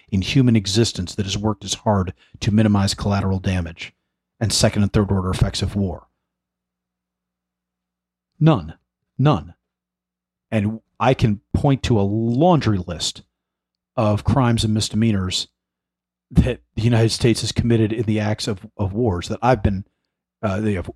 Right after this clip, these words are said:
you know, witnessed or, or seen and, and, or, you know, have firsthand knowledge of.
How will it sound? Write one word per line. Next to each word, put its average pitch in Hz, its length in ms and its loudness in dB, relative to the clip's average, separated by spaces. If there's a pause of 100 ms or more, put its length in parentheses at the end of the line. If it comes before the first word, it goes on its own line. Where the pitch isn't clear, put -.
you 120 160 0
know, 92 160 -4 (240)
witnessed 110 600 0
or, 95 280 0
or 87 80 -2
seen 92 420 2
and, 80 160 -6
and, 85 220 -16
or, 87 220 -10 (340)
you 113 80 2
know, 92 180 -4 (220)
have 95 280 -6
firsthand 104 380 0
knowledge 104 400 2
of. 73 240 -14